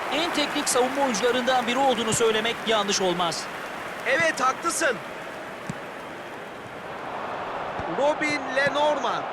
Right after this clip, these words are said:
Speaker 2: ön sezilerini devreye sokuyor. Pedri ilerleyecek bir yol buldu.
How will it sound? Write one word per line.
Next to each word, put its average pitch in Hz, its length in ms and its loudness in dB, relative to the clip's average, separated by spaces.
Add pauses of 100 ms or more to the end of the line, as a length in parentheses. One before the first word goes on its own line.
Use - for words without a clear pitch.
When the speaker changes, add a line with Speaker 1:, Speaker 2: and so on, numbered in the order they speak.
(140)
Speaker 2:
ön 339 80 0
sezilerini 320 760 0
devreye 302 400 0
sokuyor. 254 560 0 (1000)
Pedri 254 460 0 (1300)
ilerleyecek 277 640 0
bir 311 100 -2
yol 277 280 2
buldu. 196 380 -2